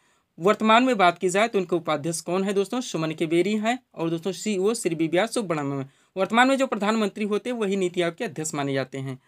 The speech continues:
चलते हैं दोस्तों हम लोग यहाँ पे एक पॉइंट देखेंगे, ध्यान दीजिएगा,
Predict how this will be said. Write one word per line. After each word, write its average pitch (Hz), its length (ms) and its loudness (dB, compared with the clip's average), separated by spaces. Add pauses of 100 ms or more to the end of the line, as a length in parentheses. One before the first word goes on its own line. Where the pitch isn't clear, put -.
(160)
चलते 190 220 2
हैं 214 60 2
दोस्तों 202 260 0
हम 240 120 2
लोग 269 180 0 (260)
यहाँ 180 200 2
पे 226 120 0
एक 226 160 -2
पॉइंट 170 220 2
देखेंगे, 131 440 -4 (760)
ध्यान 156 220 2
दीजिएगा, 220 400 4